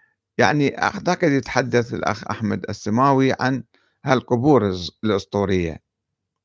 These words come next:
اللي عقاب يوسف الركابي: "سؤال خطير جدًا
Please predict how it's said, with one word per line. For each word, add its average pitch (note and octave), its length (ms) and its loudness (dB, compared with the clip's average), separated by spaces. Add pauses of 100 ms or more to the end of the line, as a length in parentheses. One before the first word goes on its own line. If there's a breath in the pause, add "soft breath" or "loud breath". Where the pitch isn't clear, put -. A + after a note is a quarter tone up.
(440)
اللي F#2 340 -10 (1120)
عقاب C#3+ 480 4
يوسف C#3+ 440 -2
الركابي: F#2 720 -2
"سؤال A2 580 2
خطير C#3+ 480 -2
جدًا G2 560 0